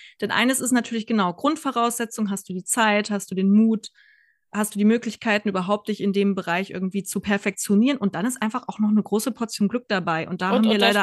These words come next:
Speaker 1: alle
Speaker 2: Unterstützung,
Speaker 1: keinen,
Speaker 2: ja.
Speaker 1: ne, da haben wir einfach alle keinen Einfluss. Aber ich glaub, bei eben, ich sag, in dem bestimmten Feld, wo man Spielraum hat, etwas aus sich rauszuholen,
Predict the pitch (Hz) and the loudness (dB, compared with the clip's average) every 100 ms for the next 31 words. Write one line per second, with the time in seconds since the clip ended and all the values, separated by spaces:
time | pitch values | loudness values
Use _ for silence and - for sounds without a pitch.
0 | 220 214 214 190 208 208 214 180 190 _ | 2 0 -2 0 2 4 4 2 -2 _
1 | _ - 247 285 233 214 262 226 226 - | _ 0 2 2 -2 0 -2 -2 -6 -4
2 | 220 247 233 214 202 226 - 185 - 208 | -4 -4 -4 -2 0 -2 -4 -8 -2 0
3 | 202 202 202 _ _ _ _ - 214 233 | 2 0 0 _ _ _ _ -12 -4 0
4 | 226 233 226 - 247 214 196 220 220 226 | 0 0 -2 -2 -4 -2 -2 -4 0 0
5 | 214 208 277 247 233 - 226 226 233 233 | 0 -2 -4 -2 -2 -2 -2 -2 -2 0
6 | 226 220 - 254 262 190 190 190 240 - | 0 0 -2 0 0 0 -2 -2 -6 -6
7 | 208 190 - 202 - 196 196 196 - - | -8 -6 -4 -4 -4 -6 -2 -2 -2 -4
8 | 214 226 240 180 147 160 | -4 0 0 2 -2 -8